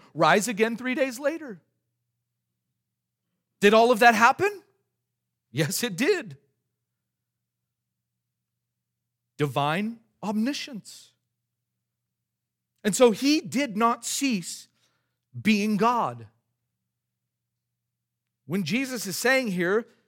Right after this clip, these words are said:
that the Son of Man does not know, he's not ceasing to be God here. But he's emptied himself. In fact, at times,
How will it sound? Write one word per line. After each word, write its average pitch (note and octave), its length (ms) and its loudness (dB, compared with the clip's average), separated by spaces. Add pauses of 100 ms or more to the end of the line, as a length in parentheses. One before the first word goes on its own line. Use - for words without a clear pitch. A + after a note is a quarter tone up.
(120)
that G3 120 -2
the F3+ 80 -4
Son B3 240 0
of F3 140 -2
Man B3 300 0
does F3+ 200 -6
not F3 280 -4 (200)
know, A3 440 2
he's G3 280 -4
not A#3+ 240 -2
ceasing G#3+ 600 -6
to G#3+ 140 -10
be G3 120 -6
God A3+ 300 2
here. F3 340 -6 (1700)
But C3 80 -12
he's D3 260 -6
emptied F#3 400 -6
himself. C3+ 520 -8 (1400)
In - 60 -12
fact, A3 400 4
at F3+ 80 -8
times, A3+ 500 0